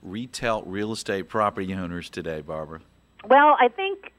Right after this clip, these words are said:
Speaker 2: one of the interesting, um, findings I'm seeing is the growth in this miscellaneous entertainment category. So there are a lot of interesting users going into retail spaces, not just, um, uh, grocery store concepts,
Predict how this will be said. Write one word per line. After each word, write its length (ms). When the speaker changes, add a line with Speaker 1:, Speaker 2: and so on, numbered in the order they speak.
Speaker 2:
one 220
of 100
the 140
interesting, 600
um, 420
findings 460
I'm 300
seeing 340
is 180
the 80
growth 320
in 120
this 200
miscellaneous 720
entertainment 600
category. 520
So 180
there 140
are 220
a 80
lot 180
of 80
interesting 480
users 340
going 240
into 260
retail 480
spaces, 420
not 200
just, 240
um, 360
uh, 320
grocery 340
store 160
concepts, 520